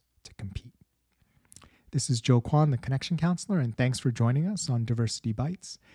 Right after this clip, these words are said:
If you'd like to get access to exclusive episodes, bonus content, and other benefits, all while supporting the show,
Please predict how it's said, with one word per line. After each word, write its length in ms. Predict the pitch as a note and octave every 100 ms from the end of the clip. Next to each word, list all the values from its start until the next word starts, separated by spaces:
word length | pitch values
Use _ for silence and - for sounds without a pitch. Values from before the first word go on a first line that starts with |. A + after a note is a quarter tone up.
| - _
If 160 | C3
you'd 120 | C3+
like 140 | C#3 C3+
to 100 | C3+
get 120 | B2+
access 420 | A#2+ B2 - E3+ -
to 100 | C3
exclusive 500 | A#2+ - C3+ - A#2+
episodes, 680 | A#2+ - - F3 F3+ E3+ B2
bonus 360 | B2+ B2+ B2+
content, 520 | - C3 C3+ - E3+
and 160 | C#3+ A#2
other 180 | B2+ B2
benefits, 580 | A#2+ B2+ C#3+ F#3+ F#3 -
all 220 | C3 B2
while 120 | B2+
supporting 440 | - C3 C3 B2
the 80 | B2
show, 340 | A#2 D3+ G3